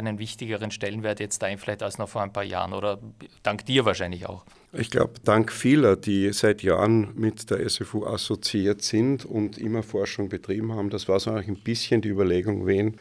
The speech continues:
Speaker 2: laden wir uns ein, an der S F U zu lehren und mit der S F U Forschung zu machen.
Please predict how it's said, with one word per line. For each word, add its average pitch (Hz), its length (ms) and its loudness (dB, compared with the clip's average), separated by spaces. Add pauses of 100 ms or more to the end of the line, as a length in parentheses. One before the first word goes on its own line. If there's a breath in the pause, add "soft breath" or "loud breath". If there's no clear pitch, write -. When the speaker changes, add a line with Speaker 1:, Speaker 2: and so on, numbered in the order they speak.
(120)
Speaker 2:
laden 98 400 4
wir 98 160 2
uns 92 160 -2
ein, 87 260 2
an 92 160 -2
der 90 160 -4
S 92 180 -2
F - 200 -8
U 101 80 -4
zu - 200 -6
lehren 110 600 0
und - 260 -6
mit 110 200 0
der 110 120 -6
S 95 160 -8
F - 160 -10
U 92 60 -8
Forschung - 500 -8
zu - 140 -6
machen. 95 400 -10